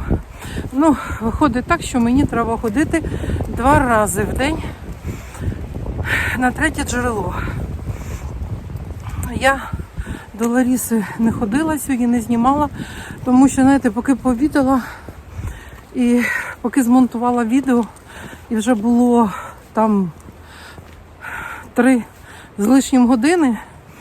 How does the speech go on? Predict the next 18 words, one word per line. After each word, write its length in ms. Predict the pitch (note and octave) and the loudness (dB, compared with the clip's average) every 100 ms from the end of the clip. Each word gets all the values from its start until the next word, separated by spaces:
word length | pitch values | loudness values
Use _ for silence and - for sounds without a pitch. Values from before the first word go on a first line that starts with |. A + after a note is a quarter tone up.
| - - - | -18 -18 -4
і 100 | B3 | 2
думаю, 300 | C4 C#4+ C#4+ | 6 8 8
ну 80 | D#4+ | 8
куди 260 | E4 C#4 | 6 6
вже 220 | B3+ A3+ | 6 4
йти, 340 | A#3 - E4 F4+ - - - - - - | 2 4 2 2 -4 -18 -20 -20 -8 2
можливо, 380 | B3+ C4 C#4+ B3+ | 4 6 6 6
її 140 | B3+ | 6
там 200 | C#4 B3+ | 6 4
вже 140 | B3 | 4
сьогодні 280 | B3+ C4+ A#3+ | 2 2 4
немає. 480 | B3 A#3 G3 D#3+ E3 - - - - - - - | 4 4 2 -2 -4 -8 -20 -20 -18 -16 -16 0
Тому 420 | C4+ C4+ C#4 C4+ - - | 6 8 8 6 2 -2
завтра 560 | A#3 A3+ D4+ D#4+ - A#3 - | 0 4 4 2 0 -4 -2
піду, 420 | A#3 G3 C#4 F#4+ - - - - - - - C#4+ | -4 0 2 2 -2 -16 -20 -20 -20 -20 -8 2
е, 420 | C4+ B3+ A#3 A3+ - | 2 4 0 -2 -4
завтра 420 | G3+ D4 D4+ B3+ B3 | 2 4 4 2 -2
піду 540 | B3 G#3+ C4+ C4+ B3 | 0 0 2 2 0